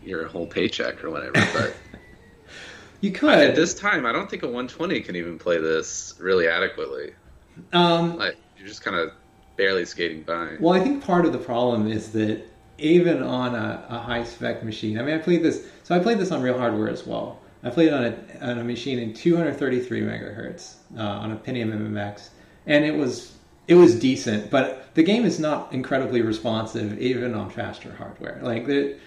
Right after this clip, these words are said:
Speaker 2: the, it's the nature of this game that it is a little bit plotting,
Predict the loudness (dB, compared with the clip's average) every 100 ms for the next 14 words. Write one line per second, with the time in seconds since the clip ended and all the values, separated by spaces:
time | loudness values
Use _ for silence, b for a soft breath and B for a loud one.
0 | B -4 -4 -2 -2 2 4 4 2 0
1 | -2 -4 -4 -4 -4 -4 -4 -4 -6 -12
2 | -16 -12 -8 -6 -6 -8 -10 -10 -8 -8
3 | -6 -8 -8 -6 -4 -4 -6 -10